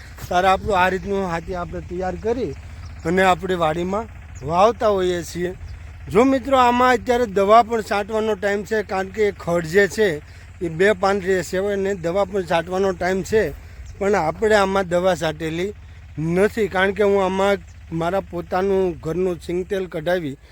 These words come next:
અને ઘેરે ખાતો હોઉં છું, મારા સગાવાલાઓને આપતો હોઉં છું.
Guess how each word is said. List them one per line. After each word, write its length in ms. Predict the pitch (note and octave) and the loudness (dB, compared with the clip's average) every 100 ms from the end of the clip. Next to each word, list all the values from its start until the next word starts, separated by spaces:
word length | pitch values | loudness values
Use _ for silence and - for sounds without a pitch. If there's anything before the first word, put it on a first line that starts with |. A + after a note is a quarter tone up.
| - - - | -20 -20 -6
અને 220 | E3+ F3 | 0 0
ઘેરે 340 | D3+ E3+ F#3 F#3 | 0 0 2 2
ખાતો 340 | E3+ E3+ E3+ | 2 0 0
હોઉં 180 | F3 F3+ | -2 -2
છું, 140 | F#3+ | -4
મારા 220 | E3 E3+ E3+ | -4 -4 -4
સગાવાલાઓને 800 | D#3 D#3+ E3+ E3+ E3+ E3+ F3+ | -6 0 2 2 2 0 0
આપતો 340 | D#3+ E3 F#3 A3+ | -4 -6 -2 0
હોઉં 220 | G3 F3 | 2 0
છું. 240 | C#3+ E3+ | -4 -8